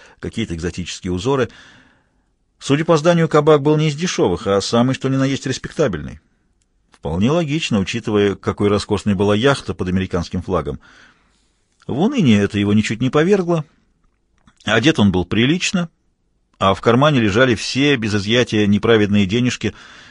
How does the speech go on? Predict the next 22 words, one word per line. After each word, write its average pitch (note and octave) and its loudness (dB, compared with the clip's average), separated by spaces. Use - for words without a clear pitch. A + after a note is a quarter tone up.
полученные G2+ 2
за F2+ -2
продажу G2 0
вымышленных F#2+ -2
секретов F#2 -4
«Бешеного F#2 -2
Майка». G2 -2
Наверняка E3+ -6
достаточно, F3 -2
чтобы A#2+ -4
заказывать B2+ 0
омаров B2+ 2
в - -12
шампанском, C3+ 0
по-купечески - -4
мазать A2 2
официантов C3 0
горчицей B2 -2
и G#2+ -6
писать G#2+ -6
в G#2 -2
рояль. C3 2